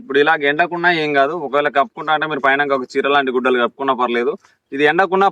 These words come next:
పర్లేదు. ఈ విధంగా నాలుగు రోజులు ఫర్మెంటేషన్ చేసిన తర్వాత ప-, డైరెక్ట్గా సాయిల్ అప్లికేషన్లో వడగట్టుకొని సాయిల్ అప్లికేషన్లు ఇవ్వచ్చు, లేదంటే మనకు పైపాటుకు కూడా స్ప్రే చేసుకోవచ్చు. పైపాటుగా స్ప్రే చేసుకున్నప్పుడు మాత్రం ఫిఫ్టీ పర్సెంట్ డైల్యూషన్ చేసుకోవాలి. దీంట్లో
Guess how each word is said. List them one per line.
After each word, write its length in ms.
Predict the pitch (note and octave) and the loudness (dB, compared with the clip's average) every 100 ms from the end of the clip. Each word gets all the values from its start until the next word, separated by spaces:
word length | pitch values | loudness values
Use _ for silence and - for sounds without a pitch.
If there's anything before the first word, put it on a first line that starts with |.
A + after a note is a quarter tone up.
| E3 | 0
పర్లేదు. 320 | C#3+ B2 G2+ _ _ _ | -2 -2 -4 _ _ _
ఈ 100 | D#3+ F3 | -6 -2
విధంగా 320 | F#3 A3 A3 G3+ | 2 2 4 2
నాలుగు 180 | F#3 F3+ F3+ | 2 4 4
రోజులు 180 | F#3 E3 D3+ | 2 2 0
ఫర్మెంటేషన్ 500 | D#3 E3+ E3+ D3+ C3 | 0 -2 -2 -2 2
చేసిన 240 | C#3 D3+ C3+ | 2 2 2
తర్వాత 220 | A#2+ D3 C3 - | 2 2 -2 -2
ప-, 120 | A#2+ | 0
డైరెక్ట్గా 420 | C3+ C#3+ F3+ F3 F3 D#3 | 0 0 -2 2 2 4
సాయిల్ 240 | C#3+ D3 D3+ | 2 4 2
అప్లికేషన్లో 400 | C#3+ C#3+ C#3 C#3+ B2 | 0 -2 0 0 2
వడగట్టుకొని 580 | B2+ C#3+ C#3 - D3 C#3 | 2 2 0 -2 -6 -2
సాయిల్ 180 | B2+ C3 B2+ | 0 0 -2
అప్లికేషన్లు 400 | C3 C#3 C3+ C3 | -4 -4 -2 0
ఇవ్వచ్చు, 280 | C3 - F3+ - _ _ _ C3 | -2 -4 -10 -16 _ _ _ 2
లేదంటే 360 | D#3+ F3 E3 E3+ D3+ D3 | 4 4 2 0 0 0
మనకు 220 | D3 D#3+ D3 C#3+ | -2 0 0 2
పైపాటుకు 440 | D3 D#3 D3+ C#3+ D#3 | 2 2 0 0 2
కూడా 120 | D3+ | 0
స్ప్రే 220 | - C#3+ C3+ | 2 2 2
చేసుకోవచ్చు. 440 | B2+ - B2 D3 F3+ - _ _ _ | 0 -4 -8 -8 -14 -16 _ _ _
పైపాటుగా 420 | C3 D3 E3+ E3+ E3 | 2 4 2 0 -2
స్ప్రే 160 | C#3+ D#3 | 0 0
చేసుకున్నప్పుడు 380 | D3 D3+ D3 C#3+ | 0 -2 0 2
మాత్రం 200 | C#3+ E3 D3 C3+ | 0 0 -6 -8
ఫిఫ్టీ 200 | B2+ A2+ C3+ | -8 -2 0
పర్సెంట్ 240 | C3+ D3 B2+ | 0 0 -2
డైల్యూషన్ 340 | B2+ C3 C3 | 0 -2 -4
చేసుకోవాలి. 360 | A#2 - A#2 C#3 C3+ | -6 -6 -4 -2 -2
దీంట్లో 320 | F3 F3 | -2 2